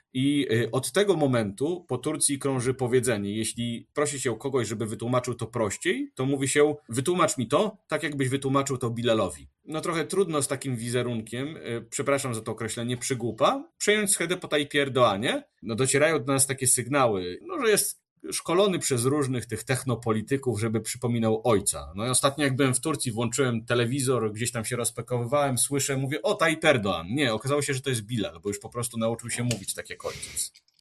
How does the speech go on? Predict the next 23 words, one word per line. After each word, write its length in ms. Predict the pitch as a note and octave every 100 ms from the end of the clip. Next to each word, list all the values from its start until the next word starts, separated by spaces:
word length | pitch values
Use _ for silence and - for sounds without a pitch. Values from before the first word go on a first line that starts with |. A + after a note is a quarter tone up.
| -
Jest 160 | D3
wreszcie 280 | E3+ F3 E3+
Hakan 300 | C#3+ D#3+ D3
Fidan, 320 | C3 C3+ A#2
minister 380 | A2 A#2 A2 G2+
spraw 240 | - F#2
zagranicznych, 720 | F#2 F#2+ G2 G2 - D3 F3
były 380 | A2 G#2 D3+ D3
szef 400 | C3 C3 A#2+ -
tureckiego 540 | - B2 A2 - A2 G#2
wywiadu, 640 | G2+ F#2+ G2+ F#2 B2 G3 - _ - - - - _
który, 340 | - - C4+ B3+
jeśli 260 | F3 -
chodzi 220 | C3+ D3+ D3
o 80 |
taką 260 | C#3 C#3 C#3
politykę, 840 | C3 C#3 D3 C#3+ C3+ - G2+ F#2 F#2
którą 300 | - A#2 A2
Turcja 340 | C3+ B2 A#2+
lubi, 520 | A2 F2+ G#2 D#3+ G#3+ -
a 120 | A2+
więc 220 | B2 A#2+
politykę 760 | - C3 B2+ A#2 A#2 A#2 A2